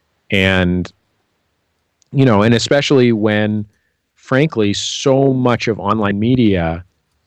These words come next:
is so desperate to kowtow to them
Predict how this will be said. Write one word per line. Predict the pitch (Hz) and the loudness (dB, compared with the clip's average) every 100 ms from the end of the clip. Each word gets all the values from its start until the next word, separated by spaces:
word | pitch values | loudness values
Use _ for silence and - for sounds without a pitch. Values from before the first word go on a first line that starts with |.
| _ - | _ -2
is | 107 95 92 - - | 0 -2 -6 -10 -10
so | - - 120 117 | -6 0 2 2
desperate | 107 104 - 101 - | 0 -2 -2 -6 -6
to | 92 | -10
kowtow | - 98 110 - 87 78 | -4 -2 -2 -2 -4 -4
to | - 82 | -8 -8
them | 78 76 | -6 -8